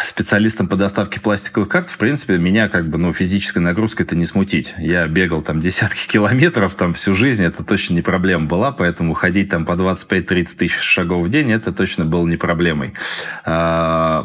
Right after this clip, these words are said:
потом, когда я перешел уже вот на следующую ступень как раз, э, сотрудник контроля и планирования,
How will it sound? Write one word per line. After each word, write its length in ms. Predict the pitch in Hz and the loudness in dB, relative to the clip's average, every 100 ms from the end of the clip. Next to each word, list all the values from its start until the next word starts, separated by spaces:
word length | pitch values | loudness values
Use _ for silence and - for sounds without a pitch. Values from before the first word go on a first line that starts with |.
| - | -4
потом, 420 | 90 - 147 120 | -2 0 0 0
когда 320 | - 78 87 | -4 0 2
я 140 | 90 85 | 2 2
перешел 500 | 87 87 - 90 85 | 0 0 0 0 0
уже 140 | 82 | 0
вот 200 | 80 78 | -2 -2
на 80 | 85 | -2
следующую 460 | - 87 80 - | 0 0 0 -2
ступень 340 | 78 90 139 165 | -2 -2 0 0
как 200 | 120 - | -2 -2
раз, 320 | 78 - - | -2 -2 -6
э, 300 | - 78 73 | -4 -2 -2
сотрудник 500 | 76 - 90 90 80 | -2 -2 0 0 0
контроля 420 | 76 80 82 78 73 | -2 -2 -2 -2 -2
и 20 | |
планирования, 720 | 80 82 135 156 151 135 123 | 0 2 2 2 0 0 -2